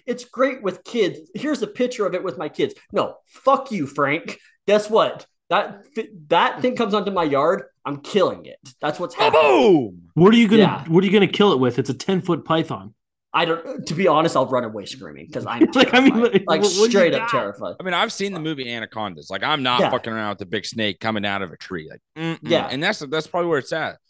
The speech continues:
Speaker 2: Well, I don't, this might be, do you guys, is your tree, like, is your neighborhood full of trees and stuff too?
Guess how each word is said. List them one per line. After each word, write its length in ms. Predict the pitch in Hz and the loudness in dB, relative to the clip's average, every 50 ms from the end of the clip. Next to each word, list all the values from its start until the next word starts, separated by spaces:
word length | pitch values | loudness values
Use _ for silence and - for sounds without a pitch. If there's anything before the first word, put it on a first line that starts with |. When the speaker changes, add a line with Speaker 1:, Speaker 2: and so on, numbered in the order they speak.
| _ _ _ | _ _ _
Speaker 2:
Well, 220 | - 95 82 - _ _ _ _ _ _ _ _ _ _ _ _ - | -8 -8 -8 -10 _ _ _ _ _ _ _ _ _ _ _ _ -4
I 80 | 110 113 | -2 -2
don't, 160 | 107 - - | -2 -4 -6
this 140 | 98 104 98 | -10 -10 -8
might 120 | 104 95 90 | -8 -8 -8
be, 140 | 90 90 | -8 -10
do 600 | 85 - _ _ _ _ _ _ _ _ - 127 | -14 -16 _ _ _ _ _ _ _ _ -10 -6
you 60 | 143 147 | -2 0
guys, 200 | 160 147 135 117 | 0 0 -2 -2
is 220 | - 127 120 113 | -6 -8 -6 -4
your 80 | 135 135 | -4 -4
tree, 400 | 127 - - - 131 135 123 71 | -6 -8 -8 -6 -6 -6 -6 -8
like, 180 | 92 101 - - | -10 -12 -12 -12
is 100 | 101 98 | -10 -8
your 80 | 113 110 | -6 -6
neighborhood 340 | 110 110 113 107 110 107 - | -4 -4 -2 -2 -4 -4 -2
full 180 | - 117 113 | -2 -2 -2
of 80 | 104 101 | -2 -2
trees 260 | - - 113 104 107 | -6 -8 -10 -10 -12
and 80 | 117 113 | -16 -12
stuff 220 | - 127 113 - | -10 -10 -10 -10
too? 260 | - - 113 120 143 | -8 -8 -8 -8 -8